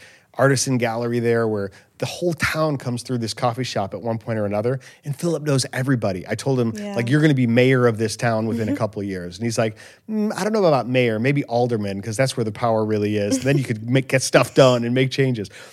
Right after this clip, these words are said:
Speaker 1: But Philip was playing in Hot Springs at Riverfest, uh, which is a big music festival, in a band. And so I coordinated with, uh, my roommates, John and Eric, to drive in, who all know Philip, and we ha-, we performed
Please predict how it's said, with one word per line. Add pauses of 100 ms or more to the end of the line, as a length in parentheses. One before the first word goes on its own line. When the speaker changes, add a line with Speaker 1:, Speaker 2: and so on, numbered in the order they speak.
(120)
Speaker 1:
But
Philip (180)
was
playing
in
Hot
Springs
at
Riverfest, (280)
uh,
which
is
a
big
music
festival,
in
a
band. (380)
And
so (380)
I
coordinated
with,
uh,
my
roommates,
John
and
Eric, (340)
to
drive
in, (320)
who
all
know
Philip, (120)
and
we
ha-,
we
performed